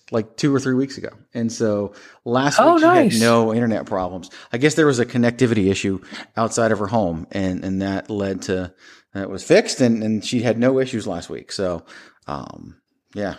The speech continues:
Speaker 1: and, and I, we were gonna make it a thing, and then we forgot to make it a thing until after we were done recording the hashtag Miranda Show, and so we just moved on. But yeah.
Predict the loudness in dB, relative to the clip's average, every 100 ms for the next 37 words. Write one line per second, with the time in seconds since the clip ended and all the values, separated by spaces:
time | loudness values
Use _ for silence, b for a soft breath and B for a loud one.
0 | -12 -10 -8 -4 -6 -6 B B 6 8
1 | 8 6 6 6 4 6 6 6 4 4
2 | 2 2 4 4 4 2 2 0 0 -4
3 | B B B -8 -2 0 0 2 4 4
4 | 4 4 4 2 2 0 2 2 2 0
5 | 2 -2 0 -4 -4 -2 -2 -2 -4 -4
6 | -4 -6 -6 -6 -8 -12 _ B B B
7 | B 0 0